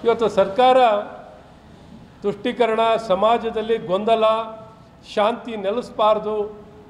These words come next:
ಅಶಾಂತಿ ಇರಬೇಕು ಅನ್ನೋಂಥ ದೃಷ್ಟಿಯನ್ನು ಇಟ್ಕೊಂಡು ಇವತ್ತು ಸರ್ಕಾರದ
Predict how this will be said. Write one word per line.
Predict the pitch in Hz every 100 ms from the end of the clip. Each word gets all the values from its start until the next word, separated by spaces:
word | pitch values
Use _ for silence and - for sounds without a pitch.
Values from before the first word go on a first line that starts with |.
| - - - - - - - - 160
ಅಶಾಂತಿ | 170 240 269 262 233
ಇರಬೇಕು | 220 214 214 208 208 208 202 - - - - - - -
ಅನ್ನೋಂಥ | 202 220 208 214 202 180 170 160
ದೃಷ್ಟಿಯನ್ನು | 175 - 226 220 208
ಇಟ್ಕೊಂಡು | 208 202 196
ಇವತ್ತು | 190 190 175
ಸರ್ಕಾರದ | 175 175 214 214 208